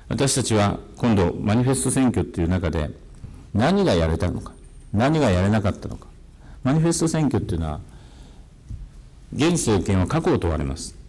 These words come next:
そして次のチャレンジャーは未来を問われるわけです。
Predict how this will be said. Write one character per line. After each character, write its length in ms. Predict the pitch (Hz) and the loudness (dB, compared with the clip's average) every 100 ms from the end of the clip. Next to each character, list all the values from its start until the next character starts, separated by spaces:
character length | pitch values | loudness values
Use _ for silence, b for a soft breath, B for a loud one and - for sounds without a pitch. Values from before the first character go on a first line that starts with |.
| - - - B B - | -20 -20 -20 B B -8
そ 80 | |
し 60 | 127 | -4
て 260 | 139 120 131 B B B | 0 0 -4 B B B
次 220 | - 151 | -2 0
の 120 | 175 | 2
チ 100 | - | 2
ャ 40 | 92 | 2
レ 80 | 98 | 2
ン 120 | 85 | 2
ジ 60 | |
ャ 60 | 90 | 2
ー 20 | |
は 80 | 85 | 2
未 160 | 85 143 | 2 2
来 140 | 156 | 2
を 80 | 85 | 0
問 160 | - 78 | -2 -4
わ 60 | |
れ 80 | 78 | -4
る 100 | 78 | -6
わ 80 | 67 | -8
け 80 | - | -10
で 80 | - | -14
す。 160 | - | -16